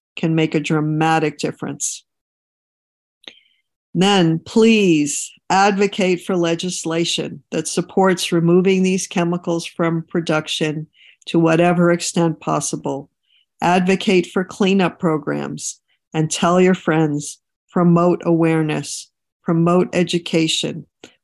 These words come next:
We need to have politicians that understand science. Use your vote. And advocate for a greater awareness of what is to come on the mental health level.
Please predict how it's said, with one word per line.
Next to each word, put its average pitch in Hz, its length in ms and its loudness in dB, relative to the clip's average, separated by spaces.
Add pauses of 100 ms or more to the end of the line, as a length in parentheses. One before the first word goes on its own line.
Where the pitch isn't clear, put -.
(100)
We 170 140 2
need 185 300 2
to 208 100 0
have 185 280 0
politicians 175 960 -2
that 160 260 -6
understand 170 720 -2
science. 160 840 -4 (380)
Use 175 360 0
your 185 140 2
vote. 160 520 -2 (1200)
And 185 160 2
advocate 214 680 0
for 190 200 -4
a 170 80 -6
greater 175 400 -2
awareness 175 720 -4
of 214 180 -14
what 165 240 0
is 170 220 0
to - 80 -6
come 165 440 0
on 165 180 -4
the 165 80 0
mental 160 380 -2
health 214 440 -2
level. 156 460 -6